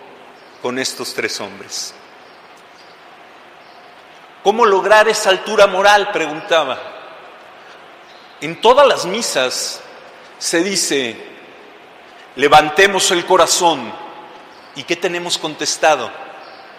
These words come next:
Lo tenemos levantado hacia el Señor.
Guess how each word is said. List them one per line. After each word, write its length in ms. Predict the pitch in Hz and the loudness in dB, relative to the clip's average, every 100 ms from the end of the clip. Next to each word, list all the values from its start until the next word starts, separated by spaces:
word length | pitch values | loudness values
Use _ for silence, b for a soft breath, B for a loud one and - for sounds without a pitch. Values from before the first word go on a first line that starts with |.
| - - - - - - - - | -20 -20 -20 -20 -20 -20 -20 -14
Lo 220 | 117 117 117 | -4 -4 -2
tenemos 560 | 107 123 143 151 123 | -6 -8 -8 -10 -10
levantado 680 | 131 123 120 110 127 123 120 | -6 -4 -4 0 0 2 -2
hacia 240 | 107 123 | -6 -6
el 100 | 120 | -6
Señor. 380 | 117 127 127 98 | -8 -12 -12 -14